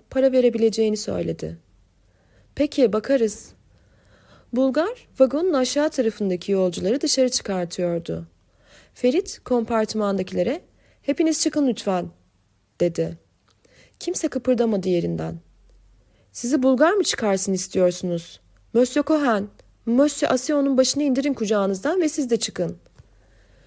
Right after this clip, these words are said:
Marcel ve Constance, kucağında oğluyla Selva, Margot,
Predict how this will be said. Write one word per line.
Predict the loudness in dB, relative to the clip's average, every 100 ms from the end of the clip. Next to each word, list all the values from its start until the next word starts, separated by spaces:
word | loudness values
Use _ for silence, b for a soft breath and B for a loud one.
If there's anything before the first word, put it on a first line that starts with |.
| b b b -2
Marcel | 0 0 0 0
ve | -2
Constance, | -2 -2 -2 -6 -6 -10 -16 b b
kucağında | -6 -2 0 0 2
oğluyla | 2 2 2 0 0
Selva, | -2 -2 -2 -4 -6 _ _ _ -6
Margot, | 0 2 2 0 -4 -6